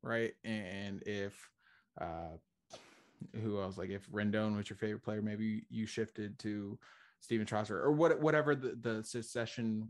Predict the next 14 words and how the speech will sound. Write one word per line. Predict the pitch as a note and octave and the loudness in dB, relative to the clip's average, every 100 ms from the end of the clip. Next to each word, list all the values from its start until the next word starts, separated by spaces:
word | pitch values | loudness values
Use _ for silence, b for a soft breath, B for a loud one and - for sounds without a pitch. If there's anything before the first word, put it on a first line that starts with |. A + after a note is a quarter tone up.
| - | 0
was. | C#3+ D#3 G#2 G#2+ | 4 4 2 -2
Like, | A2+ G#2+ - b b - | -4 -4 -8 b b -2
it | B2 | 4
can | A#2 | 4
still | - B2 | 6 4
happen, | G2 G2 G2 - G1+ - _ _ _ _ _ | 4 -2 -2 -8 -16 -18 _ _ _ _ _
right? | - G#2+ - | 2 2 0
So | - A#2 | 2 4
if | G#2+ - | 4 4
Max | A#2 A#2+ - | 4 4 0
and | A2+ | -4
Trey | - | 0
are | A#2+ | 0
gone, | A2 G#2+ A2 | 2 0 0